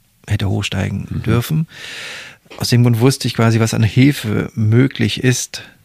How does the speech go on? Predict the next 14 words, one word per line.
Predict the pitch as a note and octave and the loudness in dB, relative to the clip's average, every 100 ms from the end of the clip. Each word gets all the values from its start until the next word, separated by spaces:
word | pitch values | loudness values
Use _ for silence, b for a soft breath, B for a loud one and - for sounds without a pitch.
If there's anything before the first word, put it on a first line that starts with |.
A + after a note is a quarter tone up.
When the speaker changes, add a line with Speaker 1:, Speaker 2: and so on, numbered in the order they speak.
| _ b b _ | _ b b _
Speaker 1:
und | - | -2
hab | G#2 - _ _ | -2 -2 _ _
abgeschlossen | - - C3+ A#2+ G#2+ G2+ | -8 -4 -2 -2 -4 -4
auch | G2+ | -4
damit, | G#2 G2+ A2+ | -2 -2 0
dass | G#2+ - | -2 -4
es | G2+ | -8
jetzt | - - - - | -8 -8 -10 -6
quasi | G#2 G#2 A2 | -4 -4 -4
keine | - G#2+ G#2+ G#2 G2+ _ _ _ _ | -4 0 0 -2 -6 _ _ _ _
Hilfe | - A2+ A#2+ A#2 - | -4 -4 -2 -6 -4
aktuell, | A#2+ - A2+ G#2+ G2+ | -4 -4 -6 -4 -4
also | G2+ | -4
ich | G2 | -8